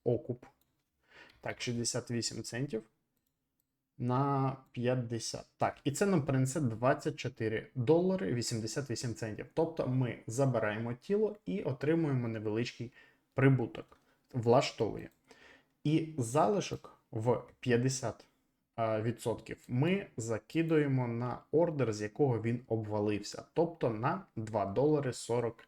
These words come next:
центів. І це нам принесе прибуток у розмірі восьмидесяти семи доларів. Чи відбудеться цей камбек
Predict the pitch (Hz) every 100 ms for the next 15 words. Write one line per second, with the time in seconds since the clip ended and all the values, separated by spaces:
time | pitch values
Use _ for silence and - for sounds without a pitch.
0 | _ - 110 98 - - - 139 139 196
1 | 208 190 165 139 135 170 - 120 165 196
2 | 233 - 123 113 117 127 123 131 - 113
3 | 104 123 139 147 139 120 110 107 104 113
4 | - - 120 113 113 107 - - _ -
5 | - 139 131 127 160 180 - 127 - _
6 | _ _ - 127 113 - 110 110 110 104
7 | -